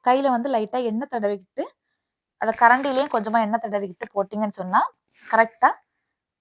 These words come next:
நமக்கு மா-, காரசேவ் வந்து கரெக்டா பீஸ் பீஸாவே விழுந்துரும். இப்படி வந்து நான் போட்டாச்சு, ஒரு சட்டினு க-, ஆ,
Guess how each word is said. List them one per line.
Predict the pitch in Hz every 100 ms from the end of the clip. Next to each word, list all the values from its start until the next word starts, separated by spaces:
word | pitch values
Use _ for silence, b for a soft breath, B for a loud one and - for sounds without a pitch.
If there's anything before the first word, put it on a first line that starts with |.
| _ _ 214
நமக்கு | 220 214 285 262
மா-, | 214 214 208 _
காரசேவ் | 220 220 233 240 214
வந்து | 240
கரெக்டா | 226 202 - 262 269 - _ _ -
பீஸ் | 240 233
பீஸாவே | 226 214 214 233
விழுந்துரும். | 202 190 190 233 311
இப்படி | - 208
வந்து | 196 208 339
நான் | 226
போட்டாச்சு, | 220 214 202 208 214
ஒரு | 214 226
சட்டினு | 208 220
க-, | 202 196 190 - _ _ _ _ _ _ _
ஆ, | -